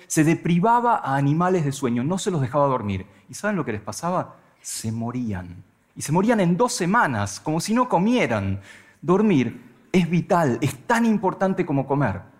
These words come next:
¿Y qué más pasa en el sueño? Un montón de cosas. Crecemos, el cuerpo se repara, se recuperan energías. Un montón de cosas que si no durmiéramos no ocurrirían.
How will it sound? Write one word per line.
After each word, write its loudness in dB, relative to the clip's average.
¿Y -6
qué -2
más 0
pasa -4
en -2
el 2
sueño? -2
Un 0
montón 2
de 0
cosas. -6
Crecemos, 0
el 0
cuerpo 0
se -4
repara, 0
se -2
recuperan 0
energías. -2
Un -4
montón -2
de -2
cosas -4
que -2
si -4
no 2
durmiéramos 0
no 2
ocurrirían. 0